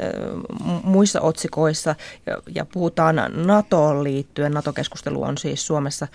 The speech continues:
kasvanut Ukrainan kriisin myötä ja eilen eduskunnan puolustusvaliokunnan puheenjohtaja Jussi Niinistö, hän vaati Aamulehdessä selvitystä Suomen nato-jäsenyydestä. Miten te koette asian? Pitäisikö nato-selvitystä tehdä? Hän halusi siis tällaisen, että plussat, miinukset, mitä maksaa, kuinka vaikuttaa.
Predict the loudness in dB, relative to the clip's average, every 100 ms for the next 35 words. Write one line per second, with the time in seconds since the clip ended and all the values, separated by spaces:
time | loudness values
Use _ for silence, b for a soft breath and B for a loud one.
0 | B B B 0 2 -2 -2 -4 -2 -2
1 | -4 -4 -4 -2 0 2 2 2 0 0
2 | 2 4 4 4 2 0 0 0 0 0
3 | -2 -2 -2 0 0 0 -6 -4 -2 -2
4 | -4 0 0 0 -2 -4 -4 -4 -2 0
5 | 2 2 0 -2 -2 2 2 2 0 0
6 | 0 0 -2 -4 2 6 6 6 2 -4
7 | -6 -10 B -4 0 2 2 2 4 2
8 | 2 0 0 0 0 -2 2 2 2 B
9 | B -16 -8 -2 4 4 4 6 6 6
10 | 2 0 0 0 2 4 2 2 -2 -2
11 | -4 -4 -4 -4 -6 -4 -4 -2 -2 2
12 | 4 2 0 -4 0 -2 0 -4 -4 -8
13 | -2 0 0 -2 -4 -4 -2 0 0 -2
14 | -6 -2 2 4 4 2 -2 0 2 2
15 | -2 -6 0 -2 -2 -6 -8 -8